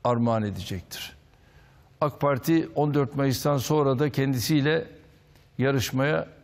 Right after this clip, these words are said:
devam edecek. Seksen beş milyonun tamamı için daha özgür, huzurlu ve daha müreffeh Türkiye inşası için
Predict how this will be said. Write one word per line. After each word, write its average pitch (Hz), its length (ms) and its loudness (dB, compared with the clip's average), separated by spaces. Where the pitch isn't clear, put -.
devam 135 460 2
edecek. - 380 -14
Seksen 160 480 -2
beş 175 220 0
milyonun 151 400 2
tamamı 147 480 2
için 156 400 0
daha 139 180 2
özgür, 110 420 -2
huzurlu 120 640 2
ve 131 320 2
daha 156 180 4
müreffeh 143 580 0
Türkiye 139 380 0
inşası 135 600 0
için 151 380 -4